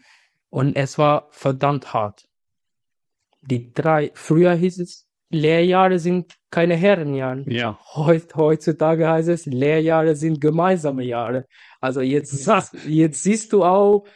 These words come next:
Speaker 1: wie die Welt, also in den letzten zehn Jahren jetzt verändert hat und diese Branche sich verändert hat, ne? Früher, früher musstest du durchhalten, um auch bisschen,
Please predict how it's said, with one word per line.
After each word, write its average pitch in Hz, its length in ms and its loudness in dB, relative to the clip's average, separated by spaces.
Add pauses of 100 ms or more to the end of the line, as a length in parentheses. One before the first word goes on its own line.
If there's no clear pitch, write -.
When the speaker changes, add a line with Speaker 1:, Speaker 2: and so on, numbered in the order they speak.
(320)
Speaker 1:
wie 156 260 0
die 165 240 0
Welt, 214 400 0 (480)
also 170 720 2
in 170 100 2
den 175 140 2
letzten 190 320 -4
zehn 208 320 0
Jahren 190 360 0
jetzt - 540 -6
verändert 190 540 0
hat 135 220 -2
und 156 200 -4
diese 156 220 -2
Branche 180 420 2
sich 185 240 -6
verändert 190 480 0
hat, 127 200 -4
ne? 226 280 -2 (500)
Früher, 151 800 0 (160)
früher 160 480 -2
musstest 160 380 -4
du 170 60 0
durchhalten, 175 920 -2
um 160 420 -2
auch 156 220 0
bisschen, 165 720 -4